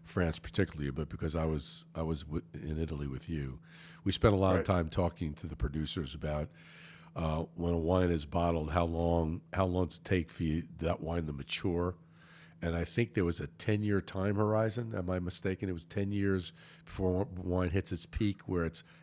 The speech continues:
Speaker 1: at the top level of that, of that grape. Is that, is,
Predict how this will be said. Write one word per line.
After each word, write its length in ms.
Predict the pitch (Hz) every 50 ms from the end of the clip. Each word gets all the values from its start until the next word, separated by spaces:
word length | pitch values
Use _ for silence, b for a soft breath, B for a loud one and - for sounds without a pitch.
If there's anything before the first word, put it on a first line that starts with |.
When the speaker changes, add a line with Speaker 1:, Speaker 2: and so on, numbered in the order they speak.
| B B -
Speaker 1:
at 180 | 95 92 - -
the 60 | 87
top 420 | - - - 110 98 95 - - - - - - - - - -
level 520 | 80 95 98 95 85 92 87 92 92 - -
of 120 | 90 82
that, 220 | 87 90 87 - - - - - -
of 120 | 85 78
that 180 | 90 85 82 -
grape. 320 | - 87 85 90 87 -
Is 60 | 85
that, 160 | 87 87 87 - B B B B B B B B
is, 220 | 87 82 -